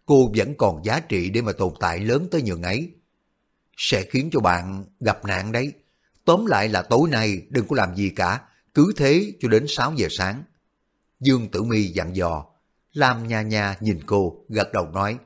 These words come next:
"Ờ, mình sẽ nghe lời bạn nói."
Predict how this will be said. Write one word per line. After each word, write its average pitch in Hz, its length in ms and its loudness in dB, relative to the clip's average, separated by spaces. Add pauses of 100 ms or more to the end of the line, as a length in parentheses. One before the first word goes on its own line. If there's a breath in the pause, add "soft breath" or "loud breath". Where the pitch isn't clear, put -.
(580)
"Ờ, 92 260 0 (380)
mình 107 320 0
sẽ - 180 -2
nghe 123 160 -2
lời 92 160 0
bạn 85 200 -4
nói." 110 240 -2